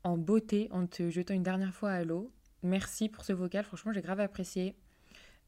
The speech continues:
Euh, je connaissais pas du tout ce podcast, donc je vais grave aller faire un tour parce que ça a l'air nice. Euh, je voulais également aussi, euh, rebondir, euh, sur ce que t'as dit concernant la vulnérabilité, parce que, bon, bah, globalement, euh,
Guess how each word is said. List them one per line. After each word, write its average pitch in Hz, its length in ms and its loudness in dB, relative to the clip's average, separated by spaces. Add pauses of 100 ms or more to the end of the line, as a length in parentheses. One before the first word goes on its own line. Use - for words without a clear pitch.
Euh, 170 80 2
je 165 100 -4
connaissais 170 300 0
pas 247 140 0
du 220 120 2
tout 240 120 -6
ce 226 100 -4
podcast, 196 480 0
donc 175 140 0
je 156 80 -8
vais 165 220 -2
grave 190 200 -4
aller 214 140 2
faire 190 160 -4
un 180 80 0
tour 202 260 -6
parce - 280 -10
que 156 400 -8
ça - 160 -10
a - 20 -6
l'air 147 180 -10
nice. 160 560 -8 (840)
Euh, 180 100 8
je 175 100 2
voulais 185 760 6
également 226 320 6
aussi, 240 420 2
euh, 196 220 4
rebondir, 196 580 2 (220)
euh, 180 60 2
sur - 180 -8
ce - 80 -14
que 190 80 2
t'as 185 100 0
dit 196 120 -2
concernant 175 340 -4
la 160 120 -2
vulnérabilité, 180 920 -2
parce - 160 -18
que, 175 80 -6
bon, 160 120 -6
bah, 156 300 -6 (100)
globalement, 170 560 -2
euh, 170 140 -4